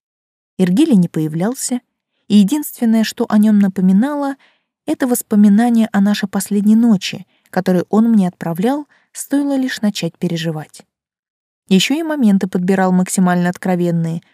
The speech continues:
от которых мгновенно начинало гореть лицо. Василий Петрович, как выяснилось, приходил в свой магазин тем вечером,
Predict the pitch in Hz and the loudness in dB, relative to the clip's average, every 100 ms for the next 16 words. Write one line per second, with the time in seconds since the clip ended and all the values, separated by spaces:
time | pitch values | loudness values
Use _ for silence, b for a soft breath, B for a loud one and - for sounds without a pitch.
0 | b - 185 180 180 175 - 165 165 160 | b -8 -4 -4 -2 -4 -4 -4 -2 -2
1 | 185 269 254 240 226 220 220 214 190 170 | -2 -2 -2 -2 -4 -2 0 0 0 -2
2 | 156 156 - 165 - 151 156 _ _ _ | -6 -10 -8 -10 -8 -12 -14 _ _ _
3 | _ _ _ _ _ _ _ _ _ _ | _ _ _ _ _ _ _ _ _ _
4 | _ _ _ _ - 190 185 208 196 185 | _ _ _ _ -2 -2 0 -2 -2 -2
5 | 285 330 208 - 165 175 160 - 165 160 | -2 -2 -2 -6 -4 -2 -2 -4 -8 -8
6 | - - _ _ _ 247 233 294 320 247 | -12 -18 _ _ _ -4 -2 -2 0 -2
7 | 180 - 190 175 165 175 180 170 - 170 | -2 -4 0 0 0 -2 0 -2 -2 -4
8 | 160 190 302 - 175 160 | -4 -4 -4 -4 -8 -8